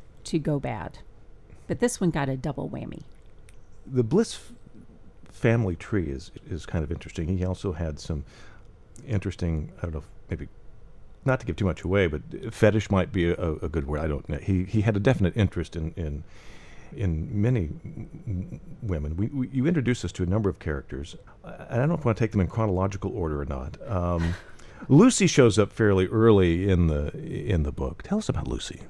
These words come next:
Speaker 1: Oh, Lucy. You know, Lucy is the, <sighs> I, you know, if the book were to have one protagonist, it, it would be Lucy.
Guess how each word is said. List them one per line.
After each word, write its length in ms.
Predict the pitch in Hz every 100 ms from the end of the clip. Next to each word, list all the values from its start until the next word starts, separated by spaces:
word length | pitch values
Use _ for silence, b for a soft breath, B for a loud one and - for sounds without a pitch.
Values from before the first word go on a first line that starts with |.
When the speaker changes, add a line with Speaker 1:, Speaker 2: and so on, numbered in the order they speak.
| b b b - -
Speaker 1:
Oh, 280 | 233 220 - -
Lucy. 540 | 180 190 - 156 143 - 349
You 80 | 269
know, 140 | 269 247
Lucy 440 | 285 - 285 262
is 280 | 202 196 - -
the, 400 | 175 165 156 151 b b b b b b b -
<sighs> 800 | - - - - - - - -
I, 120 | 262
you 160 | 262
know, 140 | 285 254
if 140 | 240
the 80 | 214
book 200 | 269 -
were 100 | 220
to 60 | 196
have 200 | 185 151
one 320 | 147 156 156
protagonist, 920 | - - 151 135 - 277 - - -
it, 140 | 165 - -
it 180 | 196 175
would 160 | 165 135
be 140 | 139
Lucy. 520 | 147 135 - 85 -